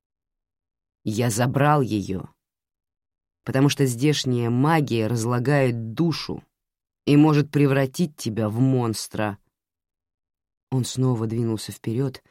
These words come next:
быстро и ловко перебираясь через сучья, скрытые под землей искаженного леса. Одна ветка проросла наружу. Солмер встал на нее и посмотрел на Нив сверху вниз. "Я не жду благодарности,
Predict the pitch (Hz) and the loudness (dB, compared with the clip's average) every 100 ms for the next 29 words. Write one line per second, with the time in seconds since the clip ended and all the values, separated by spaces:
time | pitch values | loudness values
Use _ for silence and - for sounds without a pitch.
0 | _ _ _ 151 196 - - 147 139 143 | _ _ _ 2 2 2 -2 -2 0 -2
1 | 165 - 151 147 135 127 135 139 139 127 | -4 -4 -6 -4 -2 -2 -2 -2 -4 -6
2 | - _ - 135 135 - - 123 98 - | -12 _ -8 -4 -4 -8 -10 -10 -8 -12
3 | - - _ _ - 135 131 127 120 127 | -14 -20 _ _ -6 -2 0 -2 -4 -4
4 | 104 117 120 127 131 - - - 104 107 | -4 -4 0 2 0 -2 -6 -8 -6 -6
5 | 104 98 98 92 - 151 - _ _ _ | -6 -6 -8 -10 -12 -16 -18 _ _ _
6 | _ _ _ _ _ _ - 123 123 139 | _ _ _ _ _ _ -4 0 2 2
7 | 135 131 156 151 147 143 147 139 139 139 | 2 0 0 0 -4 0 0 0 -4 -4
8 | 127 127 123 101 - - _ _ _ _ | -4 -4 -8 -10 -14 -16 _ _ _ _
9 | _ - 185 180 160 127 - - 156 147 | _ -2 2 2 2 0 -6 -8 -2 0
10 | 139 147 151 156 175 170 _ 202 190 190 | 0 2 0 0 -2 -4 _ 4 4 2
11 | - 175 160 151 160 165 165 147 143 - | -2 0 0 0 0 2 2 2 0 -4
12 | - 123 113 - 107 92 - - - _ | -6 -6 -6 -10 -12 -12 -10 -12 -14 _
13 | _ _ _ _ _ _ _ _ _ _ | _ _ _ _ _ _ _ _ _ _
14 | _ _ _ _ _ 131 156 156 165 170 | _ _ _ _ _ 2 4 4 4 2
15 | 160 170 113 120 117 117 104 95 95 - | 0 0 0 -2 -2 -2 -4 -4 -8 -10